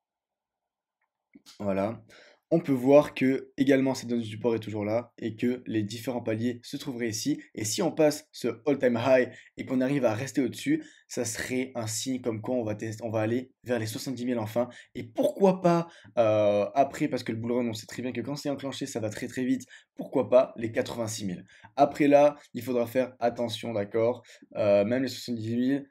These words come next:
mais ça serait un trente-six, trente-cinq pour cent, ce qui serait pour moi très probable.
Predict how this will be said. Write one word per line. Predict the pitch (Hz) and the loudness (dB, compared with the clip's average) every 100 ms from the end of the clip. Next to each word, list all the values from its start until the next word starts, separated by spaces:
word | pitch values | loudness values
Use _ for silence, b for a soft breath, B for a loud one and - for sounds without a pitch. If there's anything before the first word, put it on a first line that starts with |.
| _ | _
mais | 117 117 123 | -6 -2 -2
ça | 117 107 | -2 -8
serait | - 131 113 | -6 -8 -8
un | |
trente-six, | 110 - 156 - - - | -8 -6 -6 -8 -12 -14
trente-cinq | - 139 131 135 113 | -10 -10 -6 -8 -8
pour | 117 | -10
cent, | 110 120 127 | -8 -10 -10
ce | - 110 | -16 -16
qui | - - | -16 -12
serait | 110 107 113 - | -6 -4 -4 -6
pour | - | -8
moi | 104 101 98 - | -2 -2 -4 -10
très | - 123 - - | -10 -10 -10 -4
probable. | 143 127 104 | 0 4 2